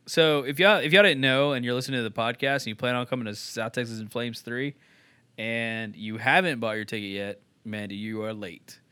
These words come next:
Uh, tickets went on sale last, this Wednesday, this past Wednesday. Um,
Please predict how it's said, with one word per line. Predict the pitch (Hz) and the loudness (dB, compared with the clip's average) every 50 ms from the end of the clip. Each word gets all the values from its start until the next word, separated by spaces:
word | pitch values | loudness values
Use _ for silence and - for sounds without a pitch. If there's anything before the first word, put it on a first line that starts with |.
| _ _ _ _ _ _ _ _ _ - | _ _ _ _ _ _ _ _ _ -10
Uh, | - 104 104 107 107 104 101 | -6 -4 -2 -2 -2 -2 -4
tickets | 98 - 170 170 170 - | -4 -4 -4 -4 -2 -2
went | 175 170 | -2 -2
on | 151 143 | -2 0
sale | - 165 165 160 | 0 0 0 0
last, | 160 156 139 - 135 131 113 85 | 0 -2 -2 -4 -8 -12 -14 -10
this | 120 131 135 - - - - | -8 -8 -6 -8 -8 -10 -8
Wednesday, | 135 143 165 151 131 120 120 120 | -6 -6 -6 -6 -4 -4 -4 -4
this | 117 120 120 | -4 -4 -6
past | - 147 147 147 - | -4 -6 -6 -6 -8
Wednesday. | - 117 113 110 104 110 110 113 117 120 123 _ _ _ _ _ - | -10 -10 -10 -10 -10 -10 -10 -8 -8 -10 -12 _ _ _ _ _ -12
Um, | 113 110 110 113 113 117 117 113 113 110 107 107 113 | -10 -8 -6 -6 -6 -6 -6 -6 -8 -8 -10 -12 -14